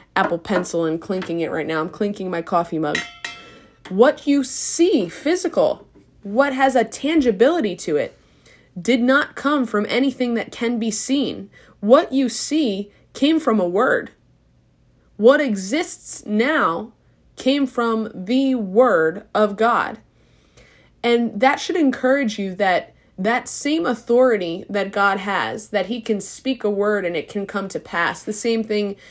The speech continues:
that Jesus did when he spoke, um, you know, to the fig tree and he cursed it and it, it dried up at the root, the same way that he told us that we can speak to the mountain and command it to, to move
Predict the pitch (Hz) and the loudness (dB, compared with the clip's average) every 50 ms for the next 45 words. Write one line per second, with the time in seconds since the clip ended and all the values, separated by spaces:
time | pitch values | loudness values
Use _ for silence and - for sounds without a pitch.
0 | - - _ - 196 202 190 175 - 196 202 208 185 190 - - - 202 196 185 | -20 -20 _ -2 0 0 0 0 -2 -4 -4 -4 -4 -6 -8 -4 0 0 0 0
1 | 180 180 185 190 185 175 - - - 185 180 180 - - _ _ _ - _ _ | 0 -4 -4 -4 -4 -6 -6 -4 0 0 0 -2 -2 -10 _ _ _ -20 _ _
2 | - - 190 185 180 180 180 180 165 196 196 185 175 170 - 196 175 175 - - | -4 -2 0 0 2 0 0 -2 -2 -2 0 0 0 0 -2 -4 -4 -6 -6 -4
3 | - 196 190 185 185 - - - 196 196 180 175 185 185 196 190 - - - 202 | -4 -4 -4 -4 -6 -8 -6 -4 -4 -2 -2 -4 -4 -4 -6 -6 -6 -2 -2 -2
4 | 208 202 202 - - 165 151 - - _ _ _ _ _ - - - _ _ _ | -2 -2 -4 -2 -2 0 0 -2 -4 _ _ _ _ _ -20 -20 -20 _ _ _
5 | _ - 190 185 185 180 180 180 175 - 196 185 - - - 196 190 185 185 180 | _ -4 0 0 2 2 0 0 0 -2 -2 -2 -2 -4 -2 -2 0 0 -2 0
6 | - 196 190 196 196 196 190 196 185 175 180 175 175 190 202 190 175 - - - | 2 2 4 4 4 2 0 -2 -2 -2 -4 -4 -2 0 0 0 0 -4 -6 -8
7 | 170 - - 214 208 202 202 196 196 196 185 170 170 196 208 208 - - 214 202 | -6 -4 -2 0 0 0 0 0 -2 0 -2 -2 -4 -4 -6 -6 -4 -2 -2 0
8 | 202 202 190 156 160 165 - - - 165 151 165 202 214 208 196 185 180 180 170 | 0 2 2 0 0 0 -2 -2 0 0 0 0 -2 -6 -6 -6 -6 -6 -6 -8
9 | - - - - - - - 226 208 - - 196 185 185 170 170 175 196 240 233 | -10 -12 -12 -14 -10 -6 -6 -6 -6 -6 -8 -6 -6 -6 -4 -2 -2 -2 -2 -2
10 | - 196 185 175 170 170 - 170 165 165 170 185 208 233 208 190 147 - - - | -4 -4 -4 -4 -6 -6 -6 -6 -4 -2 -2 -2 -2 0 0 0 0 0 -4 -8
11 | - - 175 165 - - - - - 180 175 185 208 262 247 185 151 170 - | -6 -6 -6 -6 -8 -16 -14 -8 -8 -6 -2 -2 0 0 0 0 -2 -4 -8